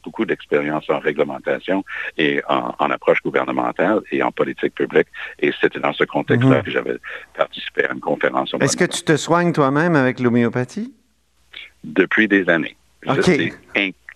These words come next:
Speaker 1: c'est inclus dans ce que je fais, mais je prends aussi mes, mes piqûres pour la grippe, par exemple. Donc, je ne suis pas quelqu'un qui prêche qu'il y en a l'un au dépend de l'autre,
Speaker 2: Ok.
Speaker 1: mais j'ai app-,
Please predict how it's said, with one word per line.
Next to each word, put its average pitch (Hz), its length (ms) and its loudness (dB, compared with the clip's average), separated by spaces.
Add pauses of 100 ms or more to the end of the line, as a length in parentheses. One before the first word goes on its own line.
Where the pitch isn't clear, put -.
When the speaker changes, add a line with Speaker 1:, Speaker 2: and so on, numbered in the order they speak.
(140)
Speaker 1:
c'est 98 180 2
inclus 95 360 -2
dans 85 160 0
ce - 100 -14
que 80 180 -6
je 71 60 -16 (120)
fais, 123 120 4 (380)
mais 73 100 -4
je - 100 -6
prends - 320 0 (140)
aussi 123 480 -6 (460)
mes, 69 640 0 (160)
mes 67 420 -6 (120)
piqûres 90 520 2 (140)
pour 87 100 2
la 71 100 4
grippe, 76 320 0
par 58 160 -4
exemple. - 400 -8
Donc, - 160 -4 (300)
je 82 140 -4
ne 85 40 -2
suis - 180 0
pas 101 160 2 (180)
quelqu'un 87 400 0
qui - 180 -12
prêche - 500 -2
qu'il - 140 -8
y 69 40 -4
en 71 40 -4
a 65 80 -2 (160)
l'un 82 240 -2 (300)
au - 80 -10
dépend - 340 -8
de 64 80 -6
l'autre, 78 400 0 (160)
Speaker 2:
Ok. 113 180 0 (200)
Speaker 1:
mais 80 280 2
j'ai 80 200 2
app-, 76 120 2